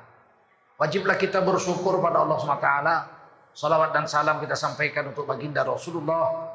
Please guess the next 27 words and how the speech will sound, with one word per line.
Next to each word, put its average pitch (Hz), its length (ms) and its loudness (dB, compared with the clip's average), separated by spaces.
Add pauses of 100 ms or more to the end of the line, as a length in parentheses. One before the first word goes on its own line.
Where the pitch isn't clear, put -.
sallallahu 143 560 0
alaihi 117 320 -2
wasallam. - 320 -18 (1700)
Yang 185 160 0
berdiri-berdiri 202 560 4
masuk 196 320 4
aja, 196 240 4
masih 170 160 2
ada 170 160 2
tempat 180 320 -2
sini. 156 240 -6 (400)
Di 143 80 -12
sayap 185 400 0
kanan, 185 320 0
sayap 185 240 0
kiri 185 320 0
sini 196 160 0
masih 170 320 0
ada. 143 240 2 (880)
Ayo, 190 160 4
ayo, 190 240 4
masuk, 180 240 0
masuk. 156 400 -2 (160)
Tak 165 160 2
baik 180 320 2
di 165 160 0
luar. 156 240 2